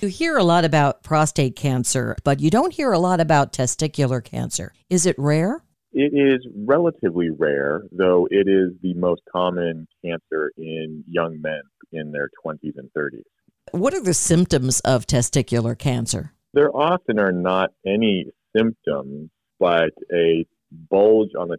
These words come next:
Speaker 2: testicle, typically a painless bulge or kind of like a marble within the testicle, can be felt or sort of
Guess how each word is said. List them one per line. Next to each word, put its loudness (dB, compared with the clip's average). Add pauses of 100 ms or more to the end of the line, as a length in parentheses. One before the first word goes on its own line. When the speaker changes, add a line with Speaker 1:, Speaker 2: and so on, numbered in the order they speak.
(100)
Speaker 2:
testicle, -4 (100)
typically -2
a -2 (140)
painless -2 (200)
bulge 4
or -2 (280)
kind -4
of -6
like -4
a -4
marble -2 (120)
within 0
the -2 (120)
testicle, -4 (100)
can -4
be -6 (100)
felt 0 (120)
or -8
sort -2
of -8